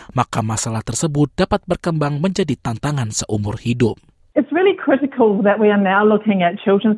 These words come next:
Speaker 2: mental health as not only an early intervention, but a prevention strategy across the age span of our mental health for Australians as a whole. So it's really critical that we actually do this, but we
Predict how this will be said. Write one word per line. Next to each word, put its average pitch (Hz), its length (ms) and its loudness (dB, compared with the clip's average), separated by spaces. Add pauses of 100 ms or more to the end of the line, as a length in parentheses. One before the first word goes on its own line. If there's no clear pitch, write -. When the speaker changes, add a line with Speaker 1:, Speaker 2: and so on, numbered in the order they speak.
Speaker 2:
mental 202 160 0
health 180 320 -2
as 190 160 -4
not 196 240 0
only 185 240 0
an 196 160 -2
early 190 320 2
intervention, 180 560 -4 (160)
but 185 80 0
a 185 80 -2
prevention 202 560 0
strategy 175 480 -2
across 185 320 0 (160)
the 185 160 -4
age 175 320 0
span 165 400 -4
of 175 240 2
our 175 160 0
mental 175 320 -2
health 160 400 -2
for 160 320 2 (240)
Australians 190 720 -2
as 170 160 -4
a 165 80 -4
whole. 165 480 -2 (240)
So 254 80 4
it's 240 160 -4
really 294 240 -2
critical 240 480 -6
that 196 80 -4
we 185 160 -4
actually 180 240 -6
do 208 80 2
this, 165 320 -2
but 220 80 2
we 233 160 4